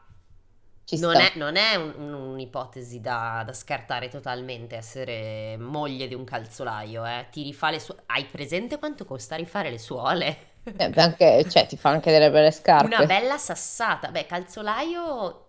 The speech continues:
Speaker 2: sì, le ripara, ma le fa anche, sì, giusto.
Speaker 1: Sì, le fa.
Speaker 2: Poi vediamo. La figlia me-, mediana ribatté: "E io lo scrivano." Lei invece vuole qualcuno che scriva per lei.
Speaker 1: Un bel poeta.
Speaker 2: Per lei. <laughs>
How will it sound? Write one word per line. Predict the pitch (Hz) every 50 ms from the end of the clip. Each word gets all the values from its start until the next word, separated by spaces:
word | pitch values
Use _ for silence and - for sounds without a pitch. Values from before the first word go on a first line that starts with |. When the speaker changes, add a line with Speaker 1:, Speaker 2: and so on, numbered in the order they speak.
| _ _
Speaker 2:
sì, | _ - - 143 123 113
le | 127 123
ripara, | 131 135 - 139 123 123 123 127
ma | 120 113
le | 110 110
fa | 110 - 98 95
anche, | 95 101 107 113 - 127 127
sì, | - -
giusto. | - - - - - - - -
Speaker 1:
Sì, | - - - - - 135 123 131 160 175
le | 156 139 - -
fa. | 143 143 156
Speaker 2:
Poi | 156 - - - 120
vediamo. | 127 160 147 156 127 101 110 127 135 143 147 - - - - _ _ _
La | - 330 392
figlia | 381 - - 269 165 143 135 127 123
me-, | 143 180 202 202 - - _ -
mediana | 175 185 185 151 131 107 - 110 127 147 180 - - - _ -
ribatté: | 208 202 202 185 147 143 123 - - - - 110
"E | - - _ _ _ - 320
io | 403 415 440 427 494 571 587 571 494
lo | 370
scrivano." | - - - 381 370 320 - 233 214 - 143 147 180 185 185 165 - -
Lei | - 233 247 277
invece | 233 170 127 123 - - 220
vuole | 170 113 117 156 208
qualcuno | 208 240 - - 123 123 123 131
che | - 170
scriva | 165 - - - - 107 107 104 113 117 117 131 - _ _ _ _ _
per | - 151 139 -
lei. | 120 -
Speaker 1:
Un | 208
bel | 220 208 208
poeta. | - 196 180 156 143 143 127 - - 151 156 170 160 -
Speaker 2:
Per | - 170 151 131
lei. | 131 104 95 117 131 160 196 233 -
<laughs> | - - - - 247 - - 294 - - -